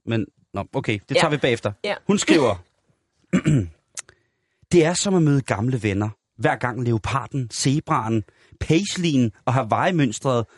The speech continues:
Speaker 1: er tilbage på catwalken. Jeg elsker mønstre, der sætter gang i fantasien og hele tiden forandrer sig i farver og sammensætninger.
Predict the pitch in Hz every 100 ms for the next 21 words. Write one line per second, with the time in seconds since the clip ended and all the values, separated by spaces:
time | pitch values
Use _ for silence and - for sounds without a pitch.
0 | _ 127 - 131 113 123 135 - 107 123
1 | 98 104 95 _ _ _ - 185 202 190
2 | - 180 117 104 - 117 - _ _ _
3 | - - 113 101 147 151 - 104 - -
4 | 220 185 175 _ - - 123 262 254 233
5 | - 185 170 135 151 - 160 131 113 -
6 | 131 147 156 139 131 113 120 117 117 101
7 | 67